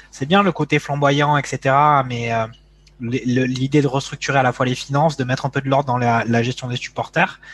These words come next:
Enfin, quand on veut, et on, on en a parlé plusieurs fois pour les clubs français en Coupe d'Europe, il y a aussi l'expérience et le sérieux et l'organisation du club qui fait que ça pousse toute l'équipe vers des résultats. À Marseille, enfin voilà quoi, la gestion des supporters et vouloir mettre de l'ordre là-dedans,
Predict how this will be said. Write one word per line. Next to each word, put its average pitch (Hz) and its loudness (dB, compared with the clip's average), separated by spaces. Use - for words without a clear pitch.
Enfin, - -2
quand 156 -2
on 160 2
veut, 160 2
et 123 0
on, 117 -4
on 127 -8
en 127 -6
a 120 0
parlé 131 2
plusieurs 139 -4
fois 151 0
pour 127 -4
les 120 0
clubs - -8
français 123 -8
en 120 -6
Coupe - -18
d'Europe, 127 0
il 113 -6
y - -4
a 110 0
aussi 175 -2
l'expérience 151 2
et 147 0
le 131 -2
sérieux 143 0
et 151 2
l'organisation 135 0
du 127 -12
club 185 0
qui - -20
fait 165 -2
que 165 0
ça 147 -2
pousse - -8
toute - -8
l'équipe 147 -4
vers 120 0
des 120 -4
résultats. 123 -2
À 117 0
Marseille, 180 0
enfin 131 -2
voilà 151 2
quoi, 117 -2
la 117 0
gestion 131 -4
des 135 -4
supporters 135 -2
et 123 0
vouloir 120 -2
mettre 120 -6
de 120 -4
l'ordre 117 -4
là-dedans, 143 -2